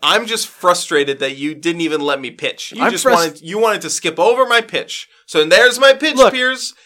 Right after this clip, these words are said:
Speaker 1: It's
Speaker 2: I
Speaker 1: anything at all. It's something.
Speaker 2: I gave you the option to
Speaker 1: It's,
Speaker 2: vote
Speaker 1: I
Speaker 2: for the
Speaker 1: pitched,
Speaker 2: superior idea.
Speaker 1: I pitched something. Are you gonna vote or what?
Speaker 2: Tell
Speaker 1: I already
Speaker 2: me what
Speaker 1: voted.
Speaker 2: your idea is.
Speaker 1: I already
Speaker 2: Tell
Speaker 1: voted.
Speaker 2: me what your idea is.
Speaker 1: It's too late. I've already voted.
Speaker 2: This
Speaker 1: And
Speaker 2: isn't
Speaker 1: now we're
Speaker 2: even,
Speaker 1: in the voting
Speaker 2: well,
Speaker 1: phase.
Speaker 2: obviously I can't vote for a non-idea. I'm voting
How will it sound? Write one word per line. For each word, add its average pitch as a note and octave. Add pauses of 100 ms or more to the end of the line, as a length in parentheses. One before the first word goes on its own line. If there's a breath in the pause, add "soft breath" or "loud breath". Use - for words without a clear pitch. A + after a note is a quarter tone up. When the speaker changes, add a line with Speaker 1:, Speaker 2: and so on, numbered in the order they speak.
(120)
Speaker 1:
It's D#3+
Speaker 2:
I G#3
Speaker 1:
anything C4
at C4
all. G3
It's E3
something. D#3+
Speaker 2:
I B2
gave F3+
you F3+
the E3+
option E3+
to G3
Speaker 1:
It's, A3
Speaker 2:
vote F#3
Speaker 1:
I G#3
Speaker 2:
for F#3
the E3
Speaker 1:
pitched, F#3
Speaker 2:
superior E3+
idea. D3
Speaker 1:
I F3+
pitched G#3
something. F3
Are B2
you E3
gonna G3
vote E3
or D3+
what? B2+
Speaker 2:
Tell A#3+
Speaker 1:
I -
already B3
Speaker 2:
me -
what G#3+
Speaker 1:
voted. A3
Speaker 2:
your G#3+
idea F3
is. D3+
Speaker 1:
I D3
already E3+
Speaker 2:
Tell F3
Speaker 1:
voted. G#3+
Speaker 2:
me A3+
what -
your G3+
idea E3
is. C#3+
Speaker 1:
It's E3+
too A3
late. G3+
I've C#3+
already D3+
voted. B2+
Speaker 2:
This F#3+
Speaker 1:
And C3+
Speaker 2:
isn't D3
Speaker 1:
now D#3+
we're D#3+
Speaker 2:
even, -
Speaker 1:
in D3+
the C#3+
voting C#3
Speaker 2:
well, B3
Speaker 1:
phase. B2+
Speaker 2:
obviously A#3
I G3+
can't G3+
vote F#3+
for F#3+
a F3+
non-idea. F3+
I'm E3
voting G#3+